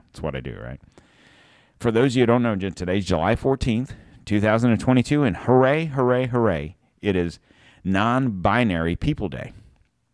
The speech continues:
We're, no, no applause? We're not, we're not doing that. Okay, cool, cool, cool. Um,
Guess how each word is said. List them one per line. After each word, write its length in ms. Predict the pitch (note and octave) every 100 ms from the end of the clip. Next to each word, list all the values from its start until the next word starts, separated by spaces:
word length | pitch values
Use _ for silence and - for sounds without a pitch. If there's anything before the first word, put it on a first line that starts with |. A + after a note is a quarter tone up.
| _ _ _ _ _ _ _ _ _ _ _ _ _ _ _ _
We're, 140 | - F#2 _ -
no, 240 | G2+ G2 -
no 200 | F#2+ G2+
applause? 500 | G2 A#2+ A#2 B2 -
We're 120 | G2+
not, 240 | F#2 - -
we're 120 | G2
not 160 | F2+ D2
doing 200 | F2+ C#2
that. 160 | A1
Okay, 240 | A#1+ - -
cool, 220 | - F2
cool, 240 | - F#2+ E2
cool. 300 | F#2+ E2 - _ _ _ - - - _ _
Um, 480 | G#2+ A#2 A#2 A2+ B2